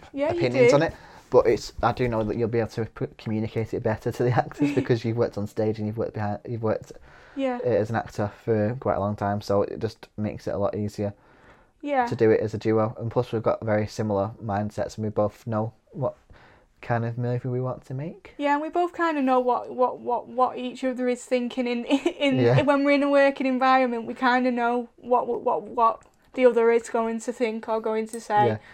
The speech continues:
Speaker 1: and stuff. And we never, we never, like,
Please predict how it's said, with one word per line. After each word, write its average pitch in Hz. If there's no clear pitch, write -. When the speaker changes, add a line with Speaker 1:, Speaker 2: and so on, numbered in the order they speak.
Speaker 1:
and 233
stuff. 226
And 240
we 240
never, 240
we 254
never, 233
like, 208